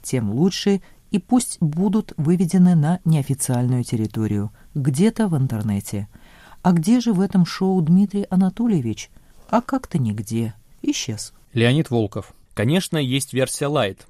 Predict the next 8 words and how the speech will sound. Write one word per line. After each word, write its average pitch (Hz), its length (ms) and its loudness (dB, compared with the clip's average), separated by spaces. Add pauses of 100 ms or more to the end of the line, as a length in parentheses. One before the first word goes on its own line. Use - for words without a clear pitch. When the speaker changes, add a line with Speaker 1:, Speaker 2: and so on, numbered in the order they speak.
(140)
Speaker 3:
Усманова 180 500 0
попросили 123 540 -2
записать 113 440 -4
это 101 180 -4
видео, 160 340 -2
чтобы 160 400 0
переключить 131 560 -4
повестку. 160 600 -2